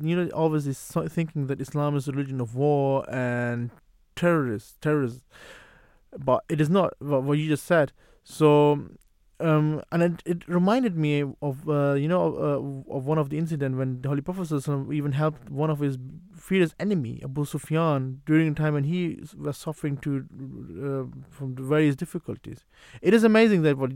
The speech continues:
you, you just mentioned, uh, Doctor Aziz. So basically, what I've just heard is that Islam is a religion who's telling you that when you want to, um,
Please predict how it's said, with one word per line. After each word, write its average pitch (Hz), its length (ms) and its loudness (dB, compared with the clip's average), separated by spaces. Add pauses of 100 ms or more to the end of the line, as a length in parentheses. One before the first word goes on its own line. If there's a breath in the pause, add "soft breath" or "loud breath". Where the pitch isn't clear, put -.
(100)
you, 131 80 -4
you 135 240 -2
just 131 180 -2
mentioned, 156 380 -4
uh, 123 140 -6
Doctor 117 320 -4
Aziz. 113 240 -6
So 135 80 -10
basically, 180 680 0 (320 loud breath)
what 139 140 4
I've 175 180 10
just 156 220 2
heard 135 320 4
is 127 160 -2
that 131 180 -2
Islam 143 440 -2
is 135 160 -6
a 139 40 -2
religion 135 540 -2 (500 loud breath)
who's 143 320 0 (720)
telling 208 320 8
you 135 340 0
that 135 180 2
when 139 140 0
you 147 140 0
want 160 340 0
to, 151 340 -2
um, 135 580 -4